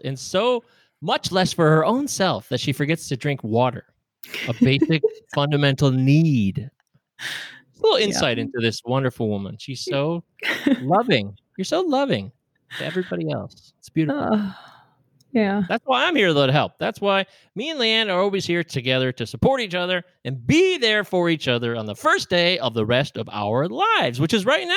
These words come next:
Speaker 1: now. It started.
Speaker 2: Mm-hmm.
Speaker 1: That's one thing
Speaker 2: Mm-hmm.
Speaker 1: we've
Speaker 2: Right
Speaker 1: learned
Speaker 2: now.
Speaker 1: from our last month or so, right?
Speaker 2: Yeah, that's a big one, actually. I'm glad that you brought that up. Yeah, 'cause we were always, we started this as tomorrow is the first day of the rest of our lives.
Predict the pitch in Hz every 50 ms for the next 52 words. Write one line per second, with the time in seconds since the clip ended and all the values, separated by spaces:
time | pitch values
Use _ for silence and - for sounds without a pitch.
0 | 453 466 415 262 196 - - - - 156 - - 254 240 294 226 226 214 208 190
1 | - _ _ _ _ _ _ _ _ _ _ _ _ _ _ _ - 175 220 -
2 | 233 240 226 214 233 - 185 190 190 170 170 208 254 - - 214 185 175 143 131
3 | 127 123 123 120 120 117 117 113 - 135 147 214 - - 165 - - 107 104 104
4 | 113 170 247 - _ _ _ _ _ _ - - - - _ - 220 233 311 359
5 | 349 269 226 240 - 311 214 190 202 226 277 294 277 220 156 143 175 170 - 170
6 | 160 156 160 165 170 175 175 185 196 185 - - 175 170 175 170 151 143 175 202
7 | 170 - - _ _ _ _ _ _ _ _ _ _ - - 180 202 185 - -
8 | 170 - _ _ _ _ _ - 175 170 185 214 208 202 208 190 190 190 185 190
9 | 185 185 180 175 196 202 196 - - 180 190 226 240 226 185 165 160 151 170 -
10 | 156 156 156 156 - - - 185 180 190 226 254 269 240 202 180 165 165 165 165
11 | 160 - 135 143 147 - 151 151 151 160 156 156 170 - - 160 170 175 170 170
12 | - - 180 185 - -